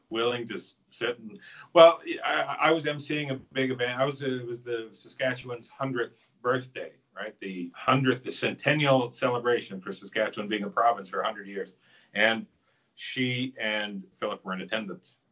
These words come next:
And I was M C ing the show, and I was singing a song that I wrote called Nothing Rhymes with Saskatchewan, 'cause it seemed appropriate to the event. <laughs> And, uh, I don't know, uh, how much she enjoyed it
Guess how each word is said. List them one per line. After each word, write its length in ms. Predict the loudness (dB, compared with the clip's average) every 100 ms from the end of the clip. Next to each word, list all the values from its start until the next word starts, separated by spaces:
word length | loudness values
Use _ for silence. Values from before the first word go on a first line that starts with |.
| _ _ _ _ _
And 100 | -4
I 80 | -2
was 120 | 0 -2
M 160 | -4
C 140 | -4 -4
ing 100 | -4
the 60 |
show, 180 | -4 -4
and 80 | -4
I 60 | -10
was 100 | -8
singing 300 | -4 -4 -4
a 60 |
song 420 | -2 -4 -2 -6 -6
that 80 | -4
I 20 |
wrote 240 | -2 -4
called 220 | -4 -6 -2
Nothing 260 | -4 -4
Rhymes 320 | -4 -4 -4
with 100 | -8
Saskatchewan, 680 | -12 -12 -6 -4 -4 -6 -10
'cause 140 | -10 -8
it 20 |
seemed 220 | -8 -8
appropriate 480 | -2 -2 0 -2 -2
to 40 |
the 100 | -2
event. 480 | -2 0 -2 -2 -10 _ _ _
<laughs> 480 | -6 -4 -2 -2 2
And, 300 | 2 2 4
uh, 220 | 4 4 0 -16 -10 6
I 140 | 6
don't 240 | 8 4 2
know, 400 | 4 4 0 -4
uh, 380 | -2 0 2 0 -2
how 540 | -2 0 -2 -6 -14 -8
much 180 | -8 -8
she 180 | -8 -10
enjoyed 340 | -4 -2 -2
it 180 | -4